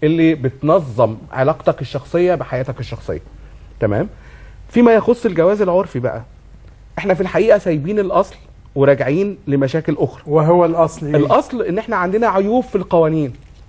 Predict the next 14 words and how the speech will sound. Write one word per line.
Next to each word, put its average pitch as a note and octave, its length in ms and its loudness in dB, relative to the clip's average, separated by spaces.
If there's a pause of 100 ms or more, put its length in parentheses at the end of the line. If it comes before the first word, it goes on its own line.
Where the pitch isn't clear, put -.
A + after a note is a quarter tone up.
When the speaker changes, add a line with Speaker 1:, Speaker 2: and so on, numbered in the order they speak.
(680)
Speaker 1:
بتدفع G#3+ 560 0 (320)
فئات - 380 0
مختلفة G#3 560 -2 (360)
من D#3+ 160 0
الناس F3+ 300 0 (320)
إنها G3 440 0 (240)
تتجوز D3+ 480 2
عرفي، A#2+ 320 2 (800)
منها F3 220 4
الشباب، E3 400 2 (800)
منها C#3 580 2
الأرامل، D3+ 520 2 (880)
منها C#3 480 2
المطلقات، B2+ 840 0